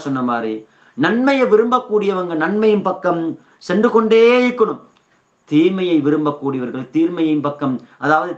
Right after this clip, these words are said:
தீமையை விட்டுட்டு அந்த தீமையை குறைச்சிட்டு நன்மையின் பக்கம் மீளக்கூடியவர்களாக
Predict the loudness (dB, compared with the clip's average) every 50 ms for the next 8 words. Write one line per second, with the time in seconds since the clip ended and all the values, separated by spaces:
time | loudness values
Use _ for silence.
0 | -2 0 0 2 2 2 0 0 2 2 0 0 0 0 0 0 2 0 0 0
1 | -2 -14 -20 _ _ _ _ _ _ _ _ _ _ -12 -10 -10 -8 -6 0 2
2 | 2 2 4 2 0 0 -2 0 0 0 0 0 -2 -4 -4 0 2 2 2 0
3 | -4 -14 _ _ _ _ -8 -6 -4 -4 -2 -2 0 0 0 0 0 -2 -4 -6
4 | -4 -4 -4 -4 -2 -2 0 0 0 -2 -4 -4 -4 -2 -2 -2 -4 -6 -6 -6
5 | -4 -4 -4